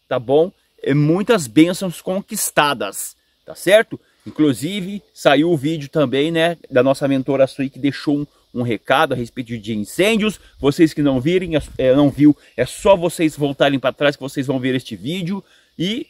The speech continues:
tudo aquilo que ela falou há dois meses atrás, hoje está acontecendo a respeito aí, né, de fogo.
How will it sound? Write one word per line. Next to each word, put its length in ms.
tudo 240
aquilo 340
que 220
ela 220
falou 760
há 60
dois 320
meses 320
atrás, 480
hoje 420
está 380
acontecendo 960
a 80
respeito 540
aí, 120
né, 160
de 140
fogo. 580